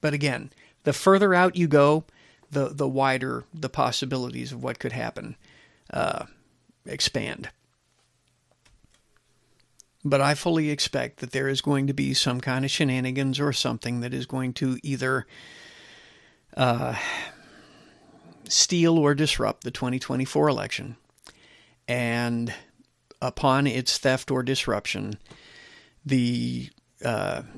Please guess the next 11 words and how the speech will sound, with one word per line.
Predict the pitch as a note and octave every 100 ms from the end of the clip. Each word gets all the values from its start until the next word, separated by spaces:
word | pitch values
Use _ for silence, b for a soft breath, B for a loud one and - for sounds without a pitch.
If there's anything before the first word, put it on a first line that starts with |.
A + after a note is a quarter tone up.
| -
eventual | C3 B2+ B2 - C3+ A#2+ B2 A2 b b b b b b b b - _ _ _
separation, | - - D3+ - B2+ A2 A#2 - A#2 A2+ B2
divorce | B2 A#2+ A2+ G#2+ - - -
of | A#2+ A#2 A2+
the | A#2+
United | A#2 G#2+ G2+ -
States | - E2 - - -
is | A2+
going | - A#2 A#2
to | - C3
occur. | A#2+ A#2+ G#2+ A2